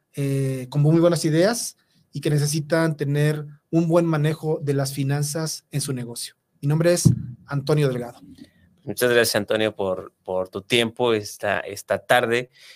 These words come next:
Speaker 2: Eh, tus datos ya están pa-, apareciendo en pantalla para que te contacten, pero seguro vamos a, a desarrollar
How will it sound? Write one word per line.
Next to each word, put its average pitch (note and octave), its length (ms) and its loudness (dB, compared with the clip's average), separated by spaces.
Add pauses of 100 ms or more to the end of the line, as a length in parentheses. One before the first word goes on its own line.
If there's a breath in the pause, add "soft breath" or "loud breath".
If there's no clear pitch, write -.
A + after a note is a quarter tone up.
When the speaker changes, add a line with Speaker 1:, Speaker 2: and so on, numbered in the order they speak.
(120)
Speaker 2:
Eh, G#2 240 4
tus A2 180 -4
datos G#2+ 220 2
ya G#2 60 -2
están F#2+ 260 -6
pa-, - 120 -14
apareciendo G2 520 -6
en G2 80 -8
pantalla A2+ 540 2
para F#2 200 -4
que - 200 -14
te - 160 -16
contacten, - 760 -2 (340 soft breath)
pero C3+ 560 8 (220)
seguro D3+ 420 4
vamos D3 320 4
a, G#2+ 420 2
a G2 60 -4
desarrollar A2+ 720 0